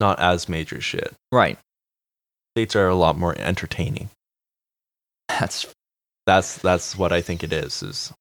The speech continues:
Speaker 1: we're just boring up here. They're a lot
Speaker 2: Mm-hmm.
Speaker 1: more entertaining down there.
Speaker 2: But anyways, that's all we, all the stories we had.
Speaker 1: That's it for us.
Speaker 2: That's all. That
Speaker 1: Um,
Speaker 2: was the, I hope you guys enjoyed. Hope you guys like.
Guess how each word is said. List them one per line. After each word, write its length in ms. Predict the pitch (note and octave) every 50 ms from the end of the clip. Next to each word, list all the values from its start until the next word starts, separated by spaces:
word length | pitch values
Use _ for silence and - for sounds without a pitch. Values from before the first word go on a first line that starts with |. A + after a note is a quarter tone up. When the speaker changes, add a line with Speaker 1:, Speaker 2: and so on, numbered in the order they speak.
| - -
Speaker 1:
we're 80 | F#2
just 260 | E2+ - E2+ E2 - -
boring 340 | E2+ E2 D#2+ D#2 D#2 D#2+ D#2+
up 140 | D#2+ E2 _ -
here. 220 | F#2+ - - F2+ _ _ _ _ _ _ _ -
They're 100 | - F#2
a 60 | F2+
lot 120 | E2+ E2 D#2
Speaker 2:
Mm-hmm. 80 | D#2
Speaker 1:
more 120 | E2 E2+ E2+
entertaining 640 | E2 D#2+ D#2+ F2+ - - - E2+ E2+ E2+ D2 D#2 F2
down 220 | F2 E2 E2 - -
there. 200 | E2 E2 - - _ _ _ _ _ _ _ _ _ _ _ _ _ _ _ _ _ _ _ _ - -
Speaker 2:
But 180 | B2+ B2 A#2
anyways, 320 | D3 E3+ F3 C#3 C3 A2 -
that's 200 | C3 B2 - -
all 200 | G#2 C3 D3 D#3
we, 240 | D3 A#2+ G2+ F2+ - - _ _ _ _ _ _ _ _ _ _ _ _ _ _ _ -
all 80 | D3
the 40 | D3
stories 260 | - - D3+ C3+ A#2+
we 100 | A2 G2+
had. 380 | G#2+ A#2 A#2+ B2 B2 A2+ C3 - _ _ _ _ -
Speaker 1:
That's 180 | C3+ C3+ - -
it 180 | D3 - - - _ -
for 120 | A#2+ G#2+
us. 200 | A#2 F#3 G#3+ -
Speaker 2:
That's 180 | - A#2+ - -
all. 360 | C#3+ C3 C3 C3+ D3 E3+ G3+ D#3+
That 200 | A2+ G#2 G2+ G2
Speaker 1:
Um, 120 | F#2 G2+
Speaker 2:
was 160 | A2 A#2 A#2 A#2
the, 340 | A#2+ A#2 A2 G#2+ G#2 G2+ D2 - _ _ _ _ _ _ _ _ _ -
I 60 | G#2
hope 140 | B2 B2 G#2+
you 60 | A#2+
guys 380 | A2 A2 G#2+ G#2 G#2 G#2 - -
enjoyed. 500 | - G#2+ G2 - G2+ G#2 A#2+ D3+ G3+ C4
Hope 200 | G3 D#3 A2 A2
you 60 | G#2+
guys 320 | A2+ G#2+ G#2 G2+ - -
like. 320 | G#2+ G2+ G#2+ C#3 D3 -